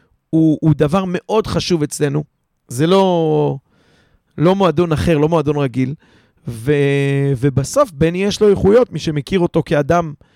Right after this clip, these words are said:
כנראה ידע את זה, ויש איכויות שאמרנו את זה כמה פעמים במהלך השנה,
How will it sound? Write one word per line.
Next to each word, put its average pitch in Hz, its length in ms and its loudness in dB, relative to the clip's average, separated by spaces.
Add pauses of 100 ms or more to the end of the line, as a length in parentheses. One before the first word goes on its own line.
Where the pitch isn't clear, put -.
(160)
כנראה 156 280 0
ידע 151 360 0
את 120 100 -6
זה, 135 180 -2 (440)
ויש 147 680 0
איכויות 165 340 0
שאמרנו 156 320 -2
את 196 60 -4
זה 175 80 -8
כמה 240 140 -4
פעמים 247 180 -4
במהלך 156 300 -8
השנה, 135 320 -8